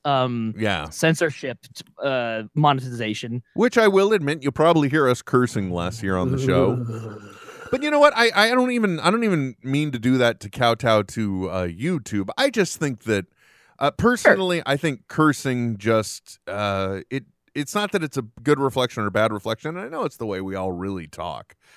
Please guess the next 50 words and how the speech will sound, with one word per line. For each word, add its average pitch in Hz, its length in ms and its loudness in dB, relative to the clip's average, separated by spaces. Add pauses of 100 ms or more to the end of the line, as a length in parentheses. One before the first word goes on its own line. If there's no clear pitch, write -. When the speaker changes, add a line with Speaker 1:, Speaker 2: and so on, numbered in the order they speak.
(260)
Speaker 2:
Uh, 123 260 2
but, 285 80 0
Speaker 1:
Yeah. - 240 2
Speaker 2:
but 196 320 -2 (100)
I, 190 340 8
I 185 140 6
often 170 380 2
think, 135 320 -8
too, 156 480 -2
that, 135 260 -2
you 156 140 -8
know, 113 260 -4 (240)
uh, 110 120 -16 (200)
friends 170 320 -2
and 135 180 -4
family 123 540 -4 (140)
could 120 160 -4
watch 107 400 -2
these 104 260 -8
things, 98 480 -6
and 101 140 -8 (360)
you 135 140 0
wanna 156 200 2
put 139 200 2
the 113 80 -6
best 104 260 0
foot 104 220 -6
forward, 85 380 -2
I 85 100 -12
guess. - 480 -16
And, 277 220 -6
you 311 80 -12
know, 302 120 -8
we, 240 220 -4
we 277 140 0
Speaker 1:
Yeah. 262 80 2
Speaker 2:
can, 220 140 -6 (260)
we 339 160 -2
can 349 180 -6
curse - 520 -4 (100)
all 240 340 6
we 214 220 -8
want 147 500 -2
when 123 180 -6
we're 117 120 -4
not 127 260 -6
doing 113 240 -8
a 151 60 -12
program. 247 440 -10 (160)
But, 107 200 -4